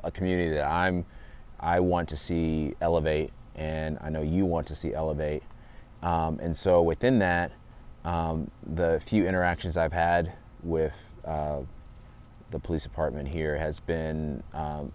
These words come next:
positive and professional. Um, I can tell, um, similar to what you've said, I can tell that,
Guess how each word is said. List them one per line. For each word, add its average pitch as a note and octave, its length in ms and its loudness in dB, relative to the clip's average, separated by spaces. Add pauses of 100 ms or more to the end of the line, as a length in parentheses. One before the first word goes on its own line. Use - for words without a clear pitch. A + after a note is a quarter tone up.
(400)
positive E2 420 2
and E2 180 -2
professional. C#2+ 640 -8 (180)
Um, D2 240 -6
I E2 140 0
can E2 180 -2
tell, F2 460 4 (1600)
um, E2+ 220 2
similar B2+ 320 8
to A2 120 2
what G2 240 6
you've E2+ 180 0
said, A#2+ 300 10
I F#2 80 8
can F#2+ 160 0
tell A#2+ 320 8
that, F2+ 340 6